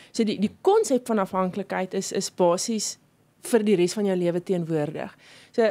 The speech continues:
<clears throat> ekskuus tog. Jy weet, iemand wat rehabiliteer van enige dwelm kan, is nie veronderstel om ooit weer drank te gebruik nie. Ehm, want die, die, daar het 'n, 'n verskywing in sy liggaam plaasgevind wat maak dat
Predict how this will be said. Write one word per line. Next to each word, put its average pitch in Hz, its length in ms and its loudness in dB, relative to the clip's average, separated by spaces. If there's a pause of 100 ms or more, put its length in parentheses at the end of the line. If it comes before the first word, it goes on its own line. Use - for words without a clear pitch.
(440)
<clears throat> 254 500 0
ekskuus 214 300 -8
tog. 180 220 -2 (760)
Jy 214 60 2
weet, 220 160 2
iemand 240 240 2
wat 247 140 0
rehabiliteer 214 540 2
van 214 380 -4 (340)
enige 269 320 0
dwelm 196 300 0
kan, 220 260 -2 (420)
is 220 140 -2
nie 262 120 4
veronderstel 220 880 0 (240)
om 208 140 0
ooit 226 240 2
weer 196 200 2
drank 185 300 0
te - 120 -6
gebruik 165 480 -6
nie. - 160 -12 (400)
Ehm, 180 260 -2 (200)
want 196 200 0
die, 190 220 0
die, 196 280 -4 (680)
daar 196 200 4
het - 40 -20
'n, 208 260 2
'n 196 40 -4
verskywing 294 720 0
in 214 120 0
sy 208 480 0
liggaam 196 800 0
plaasgevind 214 920 -2
wat 175 300 -2
maak 196 380 2
dat 185 280 -2